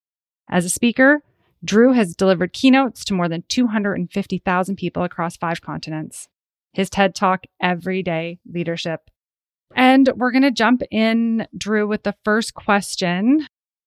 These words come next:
the extensive background in leadership, and how did you develop your expertise in leadership, and what motivated you to focus on this area?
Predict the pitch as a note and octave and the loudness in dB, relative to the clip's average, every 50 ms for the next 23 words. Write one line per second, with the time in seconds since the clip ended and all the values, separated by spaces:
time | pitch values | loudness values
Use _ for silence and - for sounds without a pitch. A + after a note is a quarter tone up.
0 | _ _ _ - F#3+ F#3+ - - - - G#3+ G3 A3+ - C#4 A3 - F#3+ F3+ F#3 | _ _ _ -10 -10 -10 -10 -10 -6 -4 -2 -2 -2 -2 -2 -2 -2 -2 -2 -2
1 | - F3+ F3 E3+ F3 F3 E3+ E3+ E3 F3 F3+ E3+ - F3+ E3+ F3 F3+ - _ - | -4 -4 -6 -6 -6 -6 -8 -6 -6 -4 -4 -4 -4 -4 -4 -6 -6 -8 _ -10
2 | F#3 F3 F3+ - - - A3 A3+ A#3+ C#4 D#4 - D#4+ D#4+ C#4 C4+ G3+ F3 E3+ F#3 | -8 -8 -8 -10 -8 -6 -4 -2 -2 -2 -4 -4 -4 -4 -4 -4 -6 -2 -2 0
3 | F3 F3+ F#3 F#3+ - E3+ F3 D#3+ E3 - - - F#3 F3+ - F#3 E3+ E3 F3+ F3 | 0 2 0 -2 -4 -6 -12 -12 -12 -14 -12 -10 -10 -8 -8 -8 -8 -6 -6 -6
4 | E3+ E3 - E3+ F3+ - A3 A#3 A#3+ - _ - G3+ G3 F3+ F3 G#3+ C4 B3+ G#3+ | -8 -6 -6 -8 -6 -4 -4 -4 -4 -6 _ -6 -6 -4 0 2 2 2 2 0
5 | G3+ G3 G3 G3+ G#3 A#3 G3 A3+ A#3 A3+ A#3+ F#3 G#3+ A3+ G3+ A3+ - _ - F#3 | -2 -2 -2 -2 -2 -4 -4 -4 -4 -4 -4 -4 -6 -6 -8 -8 -10 _ -6 -6
6 | F3 E3+ - G3 - - E3+ E3+ E3+ E3+ - - E3 D#3+ D#3 D3 - - F3 | -6 -6 -6 -10 -10 -10 -10 -12 -12 -12 -12 -12 -12 -12 -12 -14 -16 -16 -18